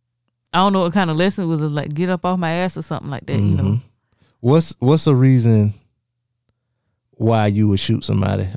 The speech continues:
Speaker 2: arguing with them? Is there any reason you think you'll lose your cool and shoot somebody?
Speaker 1: It, if they threaten bodily harm to me.
Speaker 2: Mm-hmm.
Speaker 1: Like, if you wanna fight, you can do that. But if, if you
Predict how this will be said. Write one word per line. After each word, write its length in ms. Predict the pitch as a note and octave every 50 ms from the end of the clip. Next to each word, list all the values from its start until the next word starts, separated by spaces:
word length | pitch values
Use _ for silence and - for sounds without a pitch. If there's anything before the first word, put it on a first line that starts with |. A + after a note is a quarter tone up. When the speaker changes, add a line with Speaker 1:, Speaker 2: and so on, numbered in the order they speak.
| - -
Speaker 2:
arguing 320 | G2 G2 G2 G2 F#2+ G2 G2
with 120 | G2 G2+
them? 120 | G#2 G#2 -
Is 160 | - B2 C#3
there 160 | C3 C3 A#2+
any 200 | A2 B2 B2+ B2+
reason 260 | B2 B2+ B2 A#2 A#2
you 80 | A#2 A#2
think 220 | - A#2 A#2 A2
you'll 120 | A2+ A2+ A2+
lose 240 | A2+ A#2 A#2+ A2+ A2
your 100 | A2+ G#2+
cool 240 | - A#2+ A#2 A2+ A2
and 80 | G#2+
shoot 200 | - - A2 - - - _ _
somebody? 320 | - A2 A2+ - - B2+ - _ -
Speaker 1:
It, 240 | A3+ A#3 F3+ - _ _
if 160 | - G#3+ G#3
they 160 | E3+ G#3 G#3+ G#3
threaten 400 | - - G#3+ G#3+ - - F3 E3
bodily 400 | E3 F3 F3 F3+ F3 F3 E3 E3
harm 240 | E3+ E3+ E3 D#3 C3
to 120 | - D#3
me. 200 | C#3+ C3+ D3+ D3 - _ _ _ _ _ _ _ _ _ _ _ _ _ _ _ _ _ _ _ _ _ _ _ _ _ -
Speaker 2:
Mm-hmm. 320 | G#2+ F#2+ F#2 F2+ F2+ G#2 G2 - _ _ _ _ _ _ _ _ _ _ _ _ _ _ _ _ _ _ _ _ _ _ _ _ -
Speaker 1:
Like, 120 | E3+ F3 F#3
if 80 | F#3
you 100 | G3+ B3 B3+
wanna 200 | B3 G3+ E3 D#3+
fight, 300 | - - A#3 A#3+ G3 A2
you 120 | G3+ G#3+
can 120 | - F3+ F3
do 140 | E3+ F#3+ F#3
that. 180 | E3+ D#3+ C#3 D3
But 140 | D#3 D#3
if, 120 | D#3 D#3+ C#3+ - - -
if 260 | D#3+ E3 D#3 D#3 E3
you 380 | F#3+ G#3 A3 A3 G#3 F#3+ -